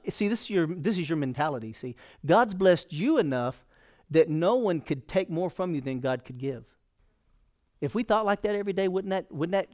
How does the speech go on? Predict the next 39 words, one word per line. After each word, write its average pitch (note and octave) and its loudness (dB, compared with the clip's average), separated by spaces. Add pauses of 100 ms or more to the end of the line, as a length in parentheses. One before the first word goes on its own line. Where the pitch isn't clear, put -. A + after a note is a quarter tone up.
(100)
cause F3 0
us E3+ -4
to C3+ -6
rise D3+ 0
to F#3 -6
another E3 -2
level D#3+ -2
in D#3 -4
our, D3+ -4 (260)
in C3+ -2
our C#3+ 0
faith - -2
walk, D#3 -4
in C#3 -4
our C3+ -4
love D3 2
walk, D#3+ -2
in C#3 -4
our C3 -4
authority D#3+ -2
walk? E3+ -6 (580)
Amen. D#3+ -2 (240)
Were F3 2
you D4+ -4
just F3+ -2
good F3 2
to - -6
all? A2+ -8 (520)
I E3 2
like F3+ 6
something E3 -4
Pastor D#3+ 0
Mark D#3 -2
Hankins D#3 -6
said C3 -4
one C3 -6
time. B2+ -6
He B2+ -6
said, B2+ -8